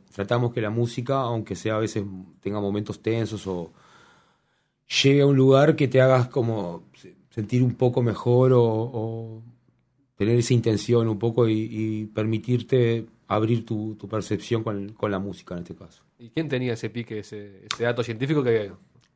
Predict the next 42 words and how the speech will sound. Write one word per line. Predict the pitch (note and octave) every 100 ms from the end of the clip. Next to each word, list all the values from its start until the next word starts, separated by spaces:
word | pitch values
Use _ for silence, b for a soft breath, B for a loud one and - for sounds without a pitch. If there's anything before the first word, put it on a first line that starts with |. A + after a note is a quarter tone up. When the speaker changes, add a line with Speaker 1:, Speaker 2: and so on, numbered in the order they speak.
| -
Speaker 1:
Es, | C3 A2+ -
Speaker 2:
no | A2
es | G#2+
común? | A2+ D3+ A#2+ -
¿Hay |
Speaker 1:
no, | C3 C#3+
Speaker 2:
algún | C3 C3 B2+
médico | B2+ D#3 -
ahí | B2
en | C3
la | A#2
banda? | C3+ E3+ D3+ A#2+ A#2
Speaker 1:
no, | D3+ D#3+ D#3+ D#3 D3+ D3
es, | D3 -
fue | - - D#3
un |
amigo | C#3 D#3 D#3+ C3
que |
ahora | C3
nos | C3 B2
está | B2+
tocando | B2+ C3+ C#3 C3+ B2
de, | A#2 A2 A2 B2 B2+
de, | A#2 A2 A2 G#2+ G#2 G#2 G#2+ _ _ _
de, | A2+ G#2+ G#2 G#2 G2
mm, | G2 F#2 F#2
Santiago | G2+ G2 B2+
Luzón, | A#2+ A2+ B2+
bueno, | A#2 A2+
que | G#2
to-, | G2+ - -
tocaba | G2+ A2+
con | A2+
nosotros, | G2+ G#2+ B2+ C#3 B2 B B B B _
que | - A2+
en, | A#2+ B2 A#2
en | F2 B2+
la | A#2+
época | B2 B2+ A#2
hacíamos | - A2 A2 G2
estudios, | - B2 A#2 G#2+ G2 -
eh, | G#2 G2+ G2 F#2+ F#2+